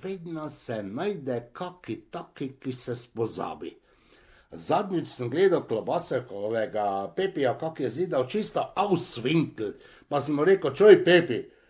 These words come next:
če ne bi bil ti stalno pijan, bi lahko bil zdaj že vodja gradbišča." On pa meni nazaj: "E, kake skrbi si delate, šef. Kadar sem pijan, se ne počutim kot kaki vodja gradbišča,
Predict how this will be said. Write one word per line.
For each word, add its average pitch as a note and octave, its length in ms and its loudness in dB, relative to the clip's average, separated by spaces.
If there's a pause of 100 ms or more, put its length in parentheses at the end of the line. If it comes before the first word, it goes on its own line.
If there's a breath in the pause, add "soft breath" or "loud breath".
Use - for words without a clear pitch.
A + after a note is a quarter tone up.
(160 soft breath)
če G#2+ 180 -6
ne F3 260 4
bi F3+ 120 6
bil F#3+ 320 8
ti F3+ 160 4
stalno F3 580 2
pijan, D3+ 360 4
bi B2+ 80 2
lahko F3+ 340 2
bil F3 200 8
zdaj F#3 240 0
že E3 120 2
vodja F3 380 6
gradbišča." D3+ 880 0 (1160)
On B2 420 8
pa G#2+ 180 0
meni A2 500 4
nazaj: G#2 600 0 (340 soft breath)
"E, C#3+ 280 4
kake C3 640 2
skrbi G#2+ 680 -6
si G#2 220 -10
delate, F#2 540 -6
šef. A2+ 340 -6 (300 soft breath)
Kadar D3+ 300 2
sem B2 300 -8
pijan, C#3+ 300 2
se C3+ 180 -4
ne A#2+ 160 -6
počutim C3+ 560 -2
kot A#2+ 200 -4
kaki C#3+ 320 -2
vodja B2+ 380 0
gradbišča, A#2+ 720 -4